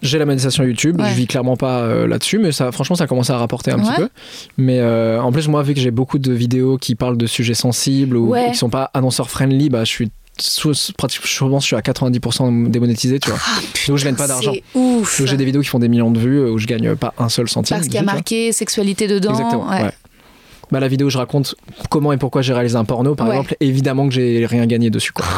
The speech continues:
Speaker 2: Oh, ah ouais, ça c'est rageant quand même.
Speaker 1: Donc après, ouais, c'est plus les marques qui me financent, euh,
Speaker 2: Ok. Et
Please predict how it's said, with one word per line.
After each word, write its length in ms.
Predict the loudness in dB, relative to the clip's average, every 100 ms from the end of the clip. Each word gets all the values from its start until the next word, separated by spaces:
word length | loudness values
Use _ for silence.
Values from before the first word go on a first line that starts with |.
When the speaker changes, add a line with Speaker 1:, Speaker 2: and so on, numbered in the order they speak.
| -4 -2
Speaker 2:
Oh, 40 |
ah 600 | -2 -2 -4 -4 -4 -4 -2
ouais, 100 | -4
ça 160 | -4
c'est 140 | -6 -4
rageant 340 | -4 -4 -2 -2
quand 100 | -2
même. 200 | 0 0
Speaker 1:
Donc 180 | 0
après, 220 | -2 0 2
ouais, 120 | 2
c'est 120 | -2
plus 180 | -4 -2
les 80 | 0
marques 280 | 0 -2 -2
qui 100 | -2
me 80 |
financent, 460 | 2 2 2 0 -2
euh, 120 | 0 0
Speaker 2:
Ok. 160 | -2 -2
Et 300 | 0 -2